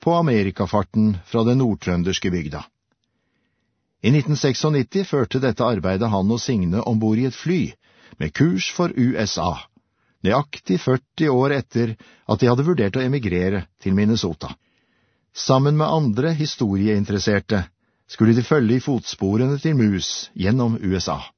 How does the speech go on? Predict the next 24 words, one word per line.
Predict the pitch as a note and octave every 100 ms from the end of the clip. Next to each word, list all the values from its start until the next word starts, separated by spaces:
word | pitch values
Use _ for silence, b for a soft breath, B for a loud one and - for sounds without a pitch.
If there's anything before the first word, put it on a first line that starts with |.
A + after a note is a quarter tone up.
| _ _ _ _ _ _ _ _ _ _ _ _ _ _ _ _ _ _ _ -
Jeg | G2+ G#2+
holdt | G#2+ G2+
et | G#2+ G#2
ekstra | F2 - - C#3 B2+
godt | G#2+ A#2+ -
tak | F2+ F#2
om | A#2 A2+
veska | A2 - - C3 - _ _ _ F2+
der | F#2
jeg | F#2+
hadde | F#2+ G2+
forelesningen | - F#2 D2+ D#2+ E2+ - F#2 G2+ G2+
liggende. | G2+ G#2+ A#2 - _ _ _ _ _ _ _ _ _ _ _ _ _ -
Etter | D#3 C#3+
å | D#3+
ha | D#3+
varmet | F3 A#2 G2 D3+
opp | F#3+ - - - -
med | G#2
tale | - C#3 B2 A2 D#3
på | F#2+
Sankt | D#3 D3 B2
Olavs | B2 C3 A#2+
College, | - G2+ G#2 F#2+ - -